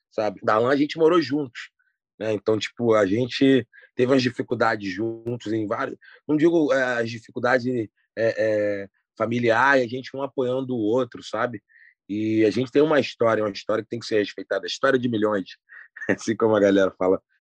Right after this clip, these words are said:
E a gente tem que respeitar muito isso, e a gente respeita muito isso. Mas é claro que eu tenho que seguir a minha vida, né?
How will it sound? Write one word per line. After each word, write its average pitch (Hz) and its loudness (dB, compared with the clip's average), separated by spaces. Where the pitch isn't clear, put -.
E 101 0
a 101 4
gente 101 -4
tem 123 -4
que 120 -2
respeitar 110 -2
muito 113 -8
isso, 113 -6
e 117 2
a - 2
gente 113 -4
respeita 107 -2
muito 104 -8
isso. 92 -6
Mas 135 2
é 160 4
claro 151 2
que 175 -4
eu 170 0
tenho 170 -6
que 151 -16
seguir 165 -4
a 156 -2
minha 139 -2
vida, 107 -6
né? 107 -4